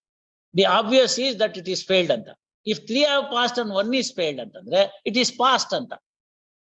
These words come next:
So ಇಲ್ಲಿ ಕೊಡ್ತಾರೆ ನೋಡಿ ಅವ್ರು ಏನೇನಂತ. ಕ್ವಾಲಿಟೀಸು, ಎಲಿಮೆಂಟ್ಸು, ಫೀಚರ್ಸು, ಟೆಂಡೆನ್ಸೀಸು,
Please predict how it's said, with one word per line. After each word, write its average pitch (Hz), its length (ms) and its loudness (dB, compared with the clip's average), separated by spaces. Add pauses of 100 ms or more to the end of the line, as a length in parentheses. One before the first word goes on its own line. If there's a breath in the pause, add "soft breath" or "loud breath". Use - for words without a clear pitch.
(880)
So 233 100 2
ಇಲ್ಲಿ 220 140 0
ಕೊಡ್ತಾರೆ 226 360 0
ನೋಡಿ 185 180 -2
ಅವ್ರು 135 260 -2
ಏನೇನಂತ. 180 500 -4 (760)
ಕ್ವಾಲಿಟೀಸು, 226 960 0
ಎಲಿಮೆಂಟ್ಸು, 214 1040 2
ಫೀಚರ್ಸು, 220 920 0
ಟೆಂಡೆನ್ಸೀಸು, 208 1000 -2